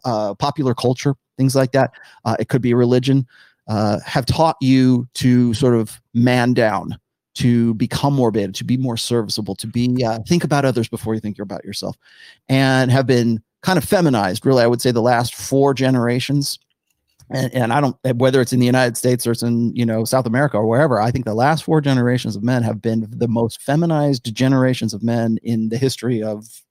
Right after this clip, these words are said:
humanity. <laughs> And so when guys ask me this, they'll say, "How do I kill the beta?" I think the first step is this: is you have to change your mind about yourself.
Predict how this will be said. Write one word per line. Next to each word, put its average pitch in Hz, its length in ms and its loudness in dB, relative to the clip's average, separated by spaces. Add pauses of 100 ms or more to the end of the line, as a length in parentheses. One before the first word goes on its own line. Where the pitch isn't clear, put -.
(340)
humanity. 123 720 0
<laughs> 170 120 2 (600)
And 131 280 2 (220)
so 175 180 2
when 160 200 4
guys 160 240 2
ask 151 160 0
me 151 100 4
this, 120 140 0
they'll 123 100 0
say, 131 100 0
"How 139 140 4
do 139 80 2
I 131 60 2
kill 123 180 0
the 110 60 -2
beta?" 120 340 2
I 131 80 0
think 175 160 0
the 156 80 -4
first - 320 -2
step - 240 -2
is 110 160 -4
this: 123 220 0
is 104 100 -4
you 127 80 2
have 139 200 0
to 123 100 -4
change 131 360 0
your 120 100 0
mind 110 260 0
about 107 240 -6
yourself. - 420 -12